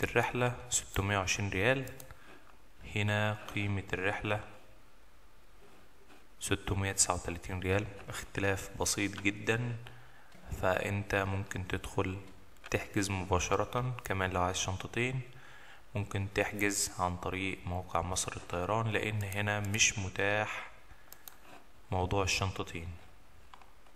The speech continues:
مش متاح موضوع الشنطتين، هو بس كله شنطة واحدة،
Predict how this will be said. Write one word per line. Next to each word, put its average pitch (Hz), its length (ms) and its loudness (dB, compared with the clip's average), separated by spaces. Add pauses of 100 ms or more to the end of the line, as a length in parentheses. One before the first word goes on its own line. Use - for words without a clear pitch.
(220)
مش - 180 2
متاح 95 500 2
موضوع 90 240 2
الشنطتين، 117 760 0
هو 101 200 8
بس - 300 6
كله 117 300 2
شنطة 101 320 4
واحدة، 107 360 4